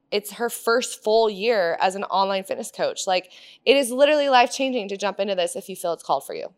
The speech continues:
okay? So stop playing around. Click the link in the show notes. Book your call. Watch the ten-minute video, and let's freaking get you enrolled and start getting you clients, okay? So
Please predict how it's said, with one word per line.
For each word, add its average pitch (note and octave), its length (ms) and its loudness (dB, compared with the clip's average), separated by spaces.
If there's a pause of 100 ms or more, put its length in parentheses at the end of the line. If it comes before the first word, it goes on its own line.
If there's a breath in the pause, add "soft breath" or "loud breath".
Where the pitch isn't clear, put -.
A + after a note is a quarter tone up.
okay? G3+ 300 4 (180 loud breath)
So G3+ 260 2 (160 soft breath)
stop D4+ 320 6
playing E4+ 240 8
around. C#4+ 320 8
Click D4+ 240 2
the E4 60 -4
link D#4+ 180 -2
in D4 60 -8
the D4 80 -2
show C4 180 2
notes. B3 300 2 (120)
Book C4 220 2
your D#4 100 0
call. B3+ 400 10
Watch A3 360 8
the C#4 80 -6
ten-minute B3+ 480 4
video, A3+ 480 6 (200 soft breath)
and G3+ 440 2
let's G3 200 -2
freaking A#3+ 280 -10
get A#3+ 140 -4
you B3 100 -6
enrolled A#3 340 0
and F#3+ 100 -10
start F#3+ 220 -8
getting G#3+ 160 -8
you G#3+ 140 -10
clients, - 440 -10
okay? F#3 380 -6
So F3+ 460 -6